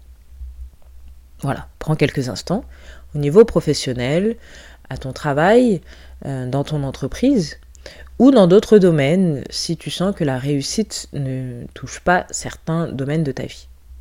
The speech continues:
Est-ce que tu réussis ce que tu entreprends ? Ensuite, prends quelques instants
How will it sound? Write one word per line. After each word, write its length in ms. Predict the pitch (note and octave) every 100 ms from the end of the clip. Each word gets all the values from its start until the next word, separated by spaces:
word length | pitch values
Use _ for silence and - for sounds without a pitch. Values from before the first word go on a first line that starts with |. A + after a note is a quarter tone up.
| - -
Est-ce 120 | -
que 80 | A3
tu 300 | A3 - C#3
réussis 640 | C3 C#3+ B2 - - C#4
ce 180 | - E3
que 140 | -
tu 360 | G#3 - - F3 -
entreprends ? 540 | E3 - D3 - - - - - - - - - - - - - - - - - - -
Ensuite, 320 | D#3 - C4
prends 200 | - F#3
quelques 360 | E3 D3 D#3 C#3
instants 520 | B2+ - C#3+ D#4+